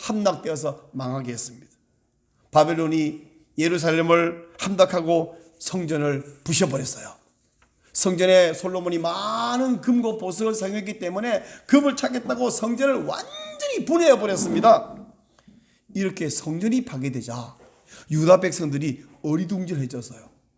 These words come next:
아니, 자기 신전이 파괴되도록 여호와는 뭐 하시나? 그래서 여호와는 어디 계시는가? 이것이 당시 이스라엘 백성 전체의 팽배한 질문인데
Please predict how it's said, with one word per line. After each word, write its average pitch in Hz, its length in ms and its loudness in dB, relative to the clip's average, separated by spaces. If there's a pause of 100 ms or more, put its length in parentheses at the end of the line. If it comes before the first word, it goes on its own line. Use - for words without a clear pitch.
(180)
아니, 320 380 4 (680)
자기 269 360 2
신전이 269 520 4
파괴되도록 233 960 2
여호와는 196 500 2 (160)
뭐 139 260 -2
하시나? - 300 -10 (840)
그래서 254 320 6 (240)
여호와는 254 600 6 (340)
어디 240 220 8
계시는가? 185 640 2 (1040)
이것이 196 680 -4
당시 156 360 -4
이스라엘 160 340 0
백성 151 540 -4 (600)
전체의 208 480 0
팽배한 233 460 2
질문인데 185 680 0